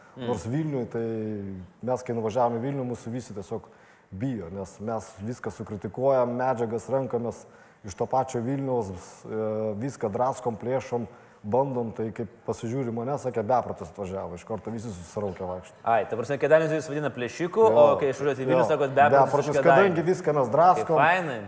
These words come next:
Speaker 2: bandom, nu, tokią turim įdomią etiketę.
Speaker 1: Mm.
Speaker 2: Tai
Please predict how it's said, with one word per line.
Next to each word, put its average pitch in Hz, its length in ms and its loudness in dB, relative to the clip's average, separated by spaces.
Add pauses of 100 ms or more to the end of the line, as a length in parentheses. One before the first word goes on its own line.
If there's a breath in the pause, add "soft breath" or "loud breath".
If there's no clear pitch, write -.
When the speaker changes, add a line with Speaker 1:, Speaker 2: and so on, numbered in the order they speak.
Speaker 2:
bandom, 151 560 4
nu, 185 140 2
tokią 175 280 2
turim 170 300 0
įdomią 143 260 2
etiketę. 101 440 -4 (220)
Speaker 1:
Mm. 117 200 -8 (120)
Speaker 2:
Tai 107 440 -4